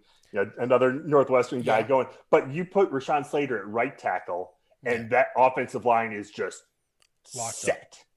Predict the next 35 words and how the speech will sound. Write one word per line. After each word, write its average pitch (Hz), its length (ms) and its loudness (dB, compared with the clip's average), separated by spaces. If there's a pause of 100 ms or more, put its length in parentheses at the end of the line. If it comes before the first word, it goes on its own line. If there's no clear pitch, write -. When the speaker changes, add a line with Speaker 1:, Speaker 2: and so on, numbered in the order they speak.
Speaker 2:
Locked 123 140 -4
Speaker 1:
It 135 100 -2
is, 123 180 -2
Speaker 2:
up. 123 100 -10
Speaker 1:
I - 20 -6
mean, 123 180 -10
you've 151 140 -6
got 135 220 6 (140)
a, 127 160 0 (500)
an 131 140 -6
amazing 120 540 -6
offensive 101 460 -8
line. 104 300 -2 (280)
Speaker 2:
The, - 220 -4
the 165 140 -6
nice 226 260 2
thing, 180 220 -4
if 156 180 -6
you 175 140 -6
were 160 80 -6
to 143 80 -10
do 151 180 -10
something 147 440 -10
of 123 100 -14
that 127 240 -6
nature, 110 420 -14
A, 139 400 -4 (500)
your 147 200 -8
running 156 280 -4
game 127 280 -10
gets 110 200 -12
so 123 160 -10
much 113 240 -14
better. 98 340 -10 (280)
Speaker 1:
Mm-hmm. 117 180 -14